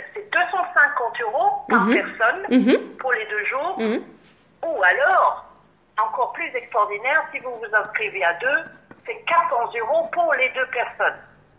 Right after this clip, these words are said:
Speaker 2: Euh, j'ai pas compris. Co-, combien pour les deux ?
Speaker 1: Quatre cents euros
Speaker 2: Ah, ok.
Speaker 1: T T C seulement pour deux.
Speaker 2: Pour deux
Speaker 1: Parce que
Speaker 2: personnes.
Speaker 1: deux cents euros par personne quand
Speaker 2: Donc.
Speaker 1: on s'inscrit deux personnes à la fois.
Speaker 2: D'accord.
Speaker 1: On a un tarif étudiant à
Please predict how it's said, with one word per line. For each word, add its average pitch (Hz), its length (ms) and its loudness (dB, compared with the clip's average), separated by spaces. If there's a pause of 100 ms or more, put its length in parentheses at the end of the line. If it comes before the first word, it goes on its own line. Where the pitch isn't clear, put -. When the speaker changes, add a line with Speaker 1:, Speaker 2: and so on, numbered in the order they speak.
(320)
Speaker 2:
Euh, 190 140 2
j'ai 269 140 2
pas 330 120 4
compris. 285 380 0
Co-, - 140 -8 (140)
combien 320 300 4
pour 370 140 2
les 311 120 4
deux ? 330 180 2 (1000)
Speaker 1:
Quatre 320 580 2
cents 294 260 6 (140)
euros 285 380 0
Speaker 2:
Ah, 262 300 6
ok. 269 160 0
Speaker 1:
T 208 120 2 (220)
T - 400 -2
C 294 240 2 (220)
seulement 320 520 2
pour 311 180 -2
deux. 220 200 -6 (100)
Speaker 2:
Pour 269 180 2
deux 277 140 6
Speaker 1:
Parce 269 240 4
que 226 60 6
Speaker 2:
personnes. 226 140 6
Speaker 1:
deux - 100 -8
cents 294 220 4
euros 262 240 2
par 262 200 4
personne 269 480 0
quand 277 140 2
Speaker 2:
Donc. 185 60 2
Speaker 1:
on 208 200 0
s'inscrit 247 420 -4 (400)
deux 247 100 -4
personnes 240 420 2
à 202 100 4
la 180 100 2 (100)
fois. - 220 -4 (120)
Speaker 2:
D'accord. 285 360 6
Speaker 1:
On 240 40 6
a 247 60 4
un 294 400 4
tarif 302 300 0 (360)
étudiant 269 540 0 (560)
à 214 120 4